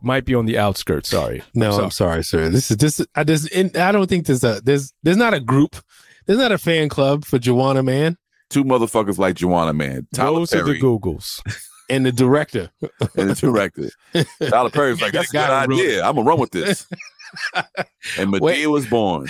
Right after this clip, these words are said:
Speaker 2: Uh, Joanna Man, Madea goes, plays Joanna Man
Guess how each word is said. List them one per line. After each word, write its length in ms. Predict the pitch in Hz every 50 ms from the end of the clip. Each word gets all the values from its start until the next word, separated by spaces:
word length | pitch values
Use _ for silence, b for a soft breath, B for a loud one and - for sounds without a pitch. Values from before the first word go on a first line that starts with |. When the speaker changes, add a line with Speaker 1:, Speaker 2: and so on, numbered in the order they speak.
| - - - - - - _ - B B B B B B 113 117 117 120 120 B _ _ _ _ _ _ -
Speaker 2:
Uh, 320 | 127 120 113 104 101 95 95 95 101
Joanna 500 | 107 120 127 131 151 180 214 226 208 180
Man, 480 | 151 143 139 131 113 107 120 120 117 120 135
Madea 680 | 143 139 110 127 139 160 196 220 220 233 233 226 170 127
goes, 460 | 131 165 170 170 175 170 151 - - _ _ _ _ _ _ _ - _ -
plays 300 | - 151 165 175 170 147
Joanna 420 | 135 156 151 143 127 117 104 95
Man 480 | 90 85 80 78 78 - - 82 82